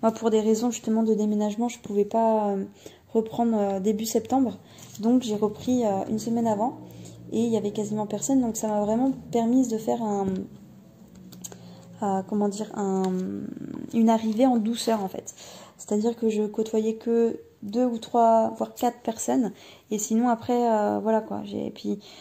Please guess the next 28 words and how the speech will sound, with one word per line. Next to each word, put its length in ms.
euh, 640
j'avais 260
aucun 320
accès 300
nulle 200
part 220
au 80
niveau 880
informatique, 720
donc, 240
euh, 60
j'ai 140
pas 180
vraiment 260
bossé. 400
Je 80
me 80
suis 160
vraiment 300
plus 300
concentrée 460
sur 240
l'installation. 600
Et, 260
euh, 640
et 120
voilà, 440
et, 260